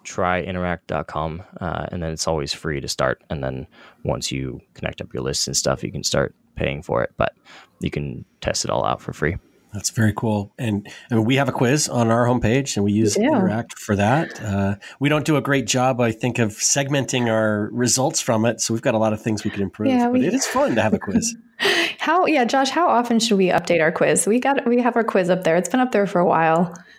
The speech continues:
Speaker 3: Is this, like, every three months we should get a new quiz?
Speaker 1: Um, there are people who have had the same quiz for six years. Um,
Speaker 3: <laughs>
Speaker 1: and I think that
Speaker 2: That's gonna be us,
Speaker 1: the thing
Speaker 2: Kira.
Speaker 1: is, right, like,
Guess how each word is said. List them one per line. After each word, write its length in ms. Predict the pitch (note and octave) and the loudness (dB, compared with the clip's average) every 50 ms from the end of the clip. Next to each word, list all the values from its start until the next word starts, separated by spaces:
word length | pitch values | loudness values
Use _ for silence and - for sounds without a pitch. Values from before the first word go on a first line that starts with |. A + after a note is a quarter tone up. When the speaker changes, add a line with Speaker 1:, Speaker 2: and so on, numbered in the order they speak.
| _ _ | _ _
Speaker 3:
Is 100 | - - | -4 -2
this, 140 | - C#4+ - | -2 0 2
like, 200 | - A#3+ A3 - | 2 2 2 2
every 260 | - G#3+ G#3+ A3+ A3+ | 2 2 2 2 0
three 220 | A3+ A3+ A#3 A3 G#3 | 0 0 0 2 2
months 320 | G3+ F#3+ G3 G3+ G3+ - | 4 4 2 2 2 2
we 60 | G#3 | 0
should 160 | G3+ - G3+ | 2 2 0
get 100 | G3+ G3 | 0 2
a 20 | G3+ | 2
new 160 | G3 G3 G3 | 2 2 0
quiz? 480 | F#3+ - G3+ G3+ G3 G3 G3 - - - - - | 0 0 0 2 2 0 -2 -6 -12 -10 -4 -2
Speaker 1:
Um, 840 | G#2 A2 A#2 B2 A#2+ A#2+ A#2+ A#2 A#2 A#2+ A#2+ A#2+ A#2 A#2 A#2 A2+ A#2 - _ _ _ _ _ - | 0 2 2 4 4 4 4 4 4 2 4 2 2 2 2 0 0 -2 _ _ _ _ _ -10
there 260 | G#2 F#2+ G2 F#2+ G#2 G#2+ | -4 -2 0 2 2 2
are 160 | A#2 A#2+ A#2 | 2 0 0
people 400 | - - G#2 F#2+ G2+ G2+ G2+ G2+ | -2 -2 -2 0 0 2 2 2
who 220 | G2 G2 F#2 F2+ | 2 2 2 0
have 260 | E2+ E2 E2+ D#2+ D2+ | 0 0 -2 -4 -4
had 220 | D#2 D#2+ D#2+ D#2 D#2 | -2 -2 -2 -2 -2
the 80 | D#2+ | -2
same 400 | D#2 - - E2+ D#2+ D#2 D#2+ D#2+ | -4 -4 -2 -2 -2 -2 -4 -6
quiz 380 | - - - D#2 D2+ D2+ C#2+ - | -8 -4 -2 0 0 0 -2 -4
for 180 | - - D2 D2+ | -4 -4 -2 -2
six 420 | - - D2 C#2 - - - - | 0 -2 -2 -2 -2 -4 -2 0
years. 380 | - C#2+ A1+ A1+ - - - - _ _ - - - - - _ _ - - | 0 0 0 0 -2 -4 -8 -12 _ _ -20 -20 -20 -20 -20 _ _ -12 -6
Um, 800 | - F2 E2 D#2+ D#2+ D#2 D#2+ D#2 D#2+ D#2 D#2 D2 - - G3+ G#3 - - - | -2 -2 0 2 2 2 2 0 -2 -2 -6 -8 -6 -4 -4 -4 -4 -2 -4
Speaker 3:
<laughs> 260 | G#3 - - - - | -4 -4 -4 -12 -4
Speaker 1:
and 180 | - G#2+ G#2+ A2+ | -2 0 0 2
I 100 | A2+ A2 | 0 0
think 200 | A2+ B2+ C#3 B2+ | 0 -2 0 0
that 180 | C3 G#2+ - | -2 -2 0
Speaker 2:
That's 160 | - A#2 - - | -2 -2 0 0
gonna 140 | - C3+ | 0 0
be 160 | G#2+ A#2+ A2+ G#2+ | 0 2 2 2
us, 120 | G2 F#2 | 2 2
Speaker 1:
the 80 | A#2+ A#2 | 0 0
thing 320 | - - C3 C#3 D3 D3 | 0 0 0 2 2 2
Speaker 2:
Kira. 100 | C#3 C3 | 2 2
Speaker 1:
is, 180 | B2+ A#2+ G#2 F#2+ | 2 0 0 0
right, 340 | F#2 F2+ F2+ F#2+ G#2 G#2 | 2 2 2 2 2 0
like, 280 | - G#2 F#2 F2+ F2 D#2+ | 0 0 0 0 -2 -4